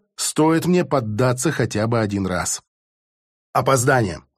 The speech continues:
Вот еще одна вещь, к которой очень легко привыкнуть. Стоит вам обнаружить, что люди без проблем прощают пятиминутное опоздание,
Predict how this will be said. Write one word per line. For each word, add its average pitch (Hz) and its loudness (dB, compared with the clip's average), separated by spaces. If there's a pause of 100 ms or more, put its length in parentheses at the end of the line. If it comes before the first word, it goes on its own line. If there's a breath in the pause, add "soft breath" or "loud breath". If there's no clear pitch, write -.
(200)
Вот 156 2
еще 202 4
одна 165 4
вещь, 208 2
к - -18
которой 131 2
очень 190 4
легко 131 2
привыкнуть. 139 2 (320)
Стоит 202 4
вам 170 4
обнаружить, 165 4
что 135 0
люди 180 4
без 135 0
проблем 139 2
прощают 143 2
пятиминутное 156 2
опоздание, 170 4